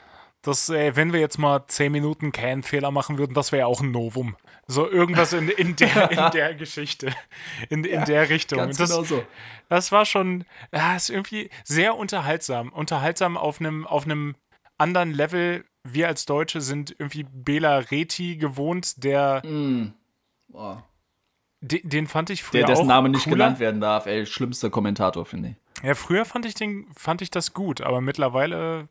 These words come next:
Speaker 1: nee, gibt mir das auch nichts mehr. Die dreimal im Jahr, die ich Fußball gucke.
Speaker 2: Ja, ich wollt's grad sagen.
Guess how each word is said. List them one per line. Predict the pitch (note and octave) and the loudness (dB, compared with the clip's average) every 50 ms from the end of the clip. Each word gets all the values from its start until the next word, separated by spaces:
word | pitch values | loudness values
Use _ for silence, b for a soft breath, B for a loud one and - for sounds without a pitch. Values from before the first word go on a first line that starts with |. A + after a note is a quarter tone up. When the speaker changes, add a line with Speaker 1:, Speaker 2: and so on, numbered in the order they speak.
| _ _ | _ _
Speaker 1:
nee, | A3 F3+ - E3+ D#3 C#3+ C#3 C#3 C#3 B2+ | -20 -20 -18 -16 -10 -6 -4 -4 -2 -2
gibt | C3+ C3 C#3+ | -4 -4 -4
mir | C#3+ C3+ | -4 -4
das | C3+ B2+ B2 | -4 -4 -4
auch | - C#3+ C#3 | -4 -4 -4
nichts | C#3 A#2+ - - - | -6 -8 -10 -12 -12
mehr. | A2+ A2+ A2 A2 A2+ - _ _ _ _ _ - | -12 -10 -10 -10 -12 -14 _ _ _ _ _ -10
Die | C#3+ B2+ D3 E3 | -6 -4 -4 -2
dreimal | C3 D3+ B2+ B2+ B2+ B2+ B2+ B2 B2+ B2+ | 0 0 2 2 2 0 0 -2 -2 -2
im | B2+ B2 B2 | -4 -4 -4
Jahr, | B2 A#2+ A#2+ | -2 -2 -4
die | A2+ A#2 | -4 -6
ich | A2+ - | -8 -10
Fußball | - - C3 A#2+ - - A#2 G#2 | -10 -10 -10 -10 -8 -10 -10 -8
gucke. | - - A#2 - - G#2 - _ _ B B B B B B B B B B | -8 -8 -8 -8 -10 -12 -12 _ _ B B B B B B B B B B
Speaker 2:
Ja, | A#2+ A2 G#2+ G#2 G2+ | 2 4 6 6 4
ich | G2+ - | 4 0
wollt's | G2+ - | -2 -2
grad | - - - - | -2 -2 0 0
sagen. | G2 G2+ G2+ G2 G2 A#2 | 2 2 2 2 0 -2